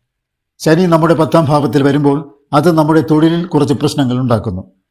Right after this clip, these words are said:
കർമ്മരംഗത്ത് തടസ്സങ്ങളും മാന്യതയും സംഭവിക്കും. തൊഴിലിടങ്ങളിൽ ശത്രുതകളും ആരോഗ്യകരമല്ലാത്ത മത്സരങ്ങളും ഉണ്ടാകും. പത്തിൽ നിന്നുകൊണ്ട് ശനി നമ്മുടെ നാലാം ഭാവത്തിൽ ദൃഷ്ടി ചെയ്യുന്നതുകൊണ്ട് നമ്മുടെ മാതാവ്, വീട്, വാഹനം, ഈ കാര്യങ്ങൾക്കും കുറച്ച് ബുദ്ധിമുട്ടുകൾ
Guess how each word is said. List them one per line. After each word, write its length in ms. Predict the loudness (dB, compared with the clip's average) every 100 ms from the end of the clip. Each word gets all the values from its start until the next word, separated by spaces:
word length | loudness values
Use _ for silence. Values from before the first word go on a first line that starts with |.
| _ _
കർമ്മരംഗത്ത് 640 | -2 2 0 0 -2 -2 -2 0
തടസ്സങ്ങളും 520 | 0 0 0 0 -2 -6 -18 -4 2
മാന്യതയും 560 | 2 2 0 0 0 -2
സംഭവിക്കും. 440 | -2 -2 -4 -6 -12 _ _ _ _ _
തൊഴിലിടങ്ങളിൽ 640 | 2 4 4 2 0 0 -2 -2
ശത്രുതകളും 560 | -2 0 0 2 0 -2 -2 -2
ആരോഗ്യകരമല്ലാത്ത 840 | 0 0 0 0 0 0 -2 -2 -2
മത്സരങ്ങളും 540 | -2 -2 -2 -2 -2 -4
ഉണ്ടാകും. 280 | -4 -6 -10 _ _ _ _ _ -2
പത്തിൽ 240 | 0 2 0
നിന്നുകൊണ്ട് 360 | 0 0 0 0
ശനി 200 | 0 0 -2 -2
നമ്മുടെ 220 | 0 2
നാലാം 240 | 0 0 0 0
ഭാവത്തിൽ 300 | 0 -2 -4 -2
ദൃഷ്ടി 220 | -2 0 0
ചെയ്യുന്നതുകൊണ്ട് 540 | 0 0 0 0 0 -2 -6 -20 _ -6
നമ്മുടെ 220 | -2 0 2
മാതാവ്, 460 | 0 0 0 -2 -4 -2
വീട്, 280 | 0 0 0 -2
വാഹനം, 360 | -2 0 -2 -4 -8 _ -2
ഈ 40 | 0 2
കാര്യങ്ങൾക്കും 500 | 0 0 -2 -2 -2
കുറച്ച് 220 | 0 0 0
ബുദ്ധിമുട്ടുകൾ 440 | 0 -2 -2 -2